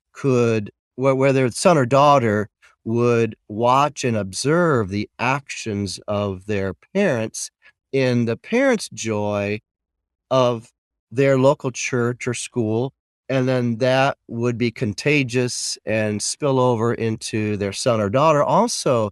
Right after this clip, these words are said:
possibly considering becoming a church worker.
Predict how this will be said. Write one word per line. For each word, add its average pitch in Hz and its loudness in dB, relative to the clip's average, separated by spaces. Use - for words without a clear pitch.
possibly 120 -2
considering 110 -2
becoming 104 -4
a 90 -6
church - -8
worker. 85 -8